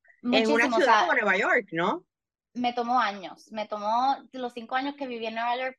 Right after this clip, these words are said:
Speaker 2: de verdaderamente llegar al reconocimiento de decir, toda esta información y todos los contactos que yo tengo son más que los que muchísima gente hasta en la, en, en el, en la comunidad médica, doctores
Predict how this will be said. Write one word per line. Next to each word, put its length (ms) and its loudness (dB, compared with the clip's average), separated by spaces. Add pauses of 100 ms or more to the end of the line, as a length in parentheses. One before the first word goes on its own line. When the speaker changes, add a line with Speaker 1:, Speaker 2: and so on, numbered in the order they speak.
(160)
Speaker 2:
de 180 -2
verdaderamente 680 0
llegar 280 0
al 120 -6
reconocimiento 540 -8
de 80 4
decir, 340 -4 (460)
toda 240 2
esta 140 -4
información 440 -2
y 80 -10
todos 220 -2
los 80 -4
contactos 420 -8
que 120 -4
yo 80 -4
tengo 240 -4
son 260 -4
más 320 -2
que 100 -4
los 160 -4
que 260 -2 (840)
muchísima 800 0
gente 180 2
hasta 260 0
en 120 -2
la, 100 4
en, 260 -2
en 220 -4
el, 340 -6
en 360 -6
la 160 0
comunidad 420 0
médica, 440 0
doctores 880 -6